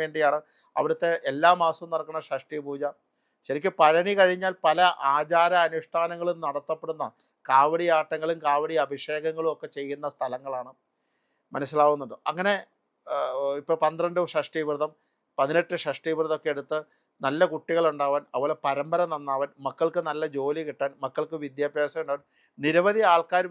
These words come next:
വരുന്ന സ്ഥലമാണ് ഈ രായമംഗലം സുബ്രഹ്മണ്യ സ്വാമി ക്ഷേത്രം. ഇതിൻ്റെ ഒരു പ്രത്യേകത എന്താണെന്ന് വെച്ചിട്ടുണ്ടെങ്കിൽ നമ്മൾ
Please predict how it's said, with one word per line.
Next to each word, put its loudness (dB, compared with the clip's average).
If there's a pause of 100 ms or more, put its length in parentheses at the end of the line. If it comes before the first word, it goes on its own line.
വരുന്ന -2
സ്ഥലമാണ് -6 (280)
ഈ -12 (920)
രായമംഗലം 0 (100)
സുബ്രഹ്മണ്യ -12
സ്വാമി -10
ക്ഷേത്രം. -20 (280)
ഇതിൻ്റെ 0
ഒരു 2
പ്രത്യേകത 0
എന്താണെന്ന് 2
വെച്ചിട്ടുണ്ടെങ്കിൽ -6 (760)
നമ്മൾ 6